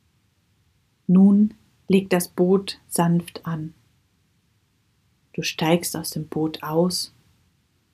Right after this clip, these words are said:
und spürst den sandigen Boden unter deinen Füßen.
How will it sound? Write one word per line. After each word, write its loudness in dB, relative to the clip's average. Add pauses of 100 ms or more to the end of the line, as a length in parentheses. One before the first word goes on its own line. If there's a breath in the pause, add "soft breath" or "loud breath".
(320)
und 2
spürst 0
den -2
sandigen 2
Boden -2
unter -4
deinen -10
Füßen. -12